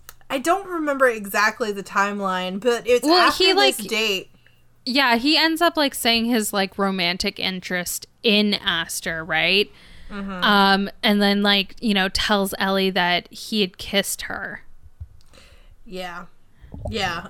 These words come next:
Speaker 1: And they're in the, like, thrift shop <laughs> because they're shopping for an outfit for her to wear. Because at this high school, apparently all seniors have to take place in a talent show.
Speaker 2: Y-, yeah, that's the
Speaker 1: Very
Speaker 2: thing I
Speaker 1: strange.
Speaker 2: found.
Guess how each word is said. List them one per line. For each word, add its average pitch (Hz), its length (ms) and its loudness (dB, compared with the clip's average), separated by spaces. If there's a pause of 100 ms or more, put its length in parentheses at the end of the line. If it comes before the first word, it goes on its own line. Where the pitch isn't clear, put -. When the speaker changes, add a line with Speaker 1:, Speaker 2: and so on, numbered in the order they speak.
Speaker 1:
And 247 180 0
they're 240 180 6
in 226 140 2
the, 214 140 -2
like, 190 340 -2
thrift 196 280 -2
shop 226 480 0 (340)
<laughs> - 300 -20
because 226 260 0
they're 220 120 -4
shopping 214 460 0
for 208 140 -2
an 196 60 2
outfit 190 320 0
for 196 100 -6
her 190 120 0
to 190 80 -2
wear. 180 400 -4 (640)
Because 277 360 -2
at 190 200 -2
this 240 240 0
high 311 220 -2
school, 359 480 -4 (300)
apparently 285 640 -6
all 226 340 2
seniors 247 600 -4
have 233 180 -4
to 220 80 -14
take 202 280 -8
place 208 380 -4
in 202 80 -8
a 170 80 -12
talent 208 500 -6
show. 311 520 -4 (760)
Speaker 2:
Y-, 294 200 -8
yeah, 196 880 2 (160)
that's 233 200 2
the 226 60 2
Speaker 1:
Very 226 160 2
Speaker 2:
thing 196 260 2
I 202 120 2 (100)
Speaker 1:
strange. 190 60 0
Speaker 2:
found. 214 420 2